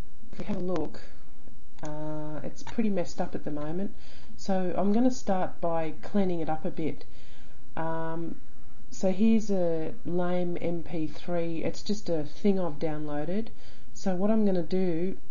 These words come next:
is left click the mouse on this folder.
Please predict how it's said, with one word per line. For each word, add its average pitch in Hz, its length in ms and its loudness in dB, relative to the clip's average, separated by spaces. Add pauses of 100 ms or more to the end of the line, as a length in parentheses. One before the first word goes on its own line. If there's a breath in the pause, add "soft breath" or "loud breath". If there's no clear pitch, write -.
(200)
is 165 160 0
left 190 480 0
click 202 560 0 (680 loud breath)
the 170 80 0
mouse 175 560 0
on 165 240 0
this 175 200 0
folder. 180 600 0